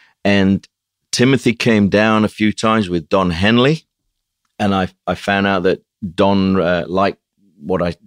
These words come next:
did. He liked that Suburban Voodoo album. And, um, th-, so he came down to a few gigs, and then, must be skipping a good few years here, but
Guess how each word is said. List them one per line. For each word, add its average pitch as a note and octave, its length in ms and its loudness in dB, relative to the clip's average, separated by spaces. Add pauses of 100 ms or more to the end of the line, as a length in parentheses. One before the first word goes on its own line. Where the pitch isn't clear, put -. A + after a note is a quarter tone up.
did. G#2+ 220 2
He G2 80 2
liked F#2 240 0
that - 180 -4 (160)
Suburban F2+ 640 -2
Voodoo G2+ 340 2
album. G2 380 -2 (1120)
And, A2+ 600 2
um, A#2 400 2 (1300)
th-, F2+ 400 -10 (240)
so - 260 0
he D#3+ 100 4
came D3+ 320 0
down C#3+ 180 2
to C#3+ 80 0
a D3 60 2
few A2+ 280 0
gigs, G#2 300 0
and B2 180 2
then, D3+ 300 0 (1120)
must C#3+ 300 0
be B2 60 0
skipping A2+ 420 0
a G#2+ 60 2
good A#2+ 240 0
few A2 180 2
years G2+ 380 4
here, G#2 200 2
but F2+ 240 0